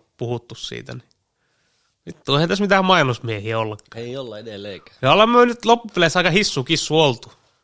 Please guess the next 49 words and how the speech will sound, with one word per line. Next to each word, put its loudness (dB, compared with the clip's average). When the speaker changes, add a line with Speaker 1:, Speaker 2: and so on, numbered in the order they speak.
Speaker 2:
Ollaan, -14
ollaan. -20
Speaker 1:
Tää 0
on 2
nyt -6
tehty 2
ja 4
tehty. 0
Tai 0
joo, 0
no -4
ei 0
tätä 0
loppupeleissä -2
ihan 0
hirveästi -4
ole -18
tehtykään. -14
Speaker 2:
Kymmenen -10
jaksoa. -12
Speaker 1:
Kymmenen 0
se 4
jaksoa, 2
ei -4
se -6
nyt -8
ihan 0
paskaa -10
ole, -14
mutta -20
hyvä 4
alku. 2
Speaker 2:
Minusta -12
se -10
on -6
hyvä -8
suoritus. -18
Speaker 1:
Niin 2
joo, 2
se -2
on 4
hyvä 4
alku. -2
Speaker 2:
Jep. -18
Speaker 1:
Hyvä 4
alku -2
ja -4
sit -8
tota, -4